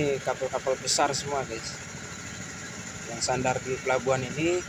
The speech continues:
Jadi di samping sana itu, itu di sana, eh, pelabuhan yang mau menyeberang ke Malaysia,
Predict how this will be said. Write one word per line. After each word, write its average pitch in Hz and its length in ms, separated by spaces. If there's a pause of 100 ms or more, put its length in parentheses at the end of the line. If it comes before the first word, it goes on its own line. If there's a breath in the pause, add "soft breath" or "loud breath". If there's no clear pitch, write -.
(540)
Jadi 143 240
di 160 80
samping 147 400
sana 147 400
itu, 175 260 (960)
itu 175 400 (880)
di 143 80
sana, 156 320 (320)
eh, 143 600 (120)
pelabuhan 151 1040 (420)
yang 151 160
mau 147 160
menyeberang 147 480
ke 143 120 (120)
Malaysia, 143 480